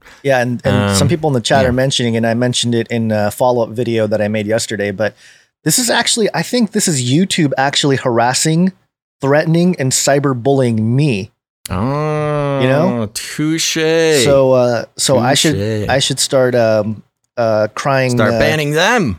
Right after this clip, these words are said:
Speaker 2: I ban you,
Speaker 1: <laughs> I ban
Speaker 2: YouTube.
Speaker 1: you. And I should start
Speaker 2: <laughs>
Speaker 1: saying, uh, "Racism. Ra-,
Speaker 2: Yes.
Speaker 1: racists."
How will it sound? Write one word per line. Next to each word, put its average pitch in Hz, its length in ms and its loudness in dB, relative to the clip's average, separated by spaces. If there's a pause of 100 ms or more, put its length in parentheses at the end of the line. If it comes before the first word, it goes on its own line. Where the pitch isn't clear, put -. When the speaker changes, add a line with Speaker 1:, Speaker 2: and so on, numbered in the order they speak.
Speaker 2:
I 202 160 2
ban 170 340 0
you, 247 260 2
Speaker 1:
<laughs> 208 160 2
I 156 40 2
ban 143 100 0
Speaker 2:
YouTube. 175 420 2
Speaker 1:
you. 208 340 2 (400)
And 123 100 -2
I 135 60 2
should 131 200 -2
start 135 240 2
Speaker 2:
<laughs> 127 100 -2
Speaker 1:
saying, 139 240 2
uh, 110 280 2
"Racism. 160 800 2 (680)
Ra-, 98 80 -4
Speaker 2:
Yes. 139 400 0
Speaker 1:
racists." 208 800 2